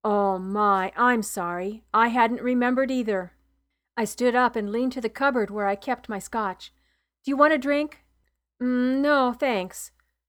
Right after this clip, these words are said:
I was a bit surprised at this, as he was the one who introduced me to Lagvalan, but the thought quickly left my mind. I was in the mood to be selfish and not think of others that night. I poured myself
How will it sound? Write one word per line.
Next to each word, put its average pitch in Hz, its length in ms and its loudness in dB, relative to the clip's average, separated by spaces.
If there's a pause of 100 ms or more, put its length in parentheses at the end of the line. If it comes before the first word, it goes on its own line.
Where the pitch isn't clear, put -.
(120)
I 330 40 -6
was 269 160 0
a 262 40 2
bit 240 180 2
surprised 269 540 0
at 202 140 -6
this, 196 240 -4
as 214 140 -6
he 320 120 0
was 311 180 -2
the 233 100 -2
one 214 180 -4
who 226 140 -4
introduced 247 600 -6
me 247 180 -2
to 220 120 -8
Lagvalan, 208 640 0 (480)
but 254 100 0
the 262 100 2
thought 320 440 6 (160)
quickly 214 400 -6
left 220 260 -4
my 247 140 0
mind. 247 480 -2 (720)
I 233 80 2
was 233 120 0
in 269 140 2
the 330 100 0
mood 277 260 0
to 233 60 -16
be 247 120 -6
selfish 254 580 -2
and 226 140 -2
not 240 240 0
think 247 180 -4
of 220 120 -6
others 240 360 0
that 196 220 -4
night. 202 400 -8 (400)
I 202 60 -10
poured 233 360 -4
myself 214 640 -2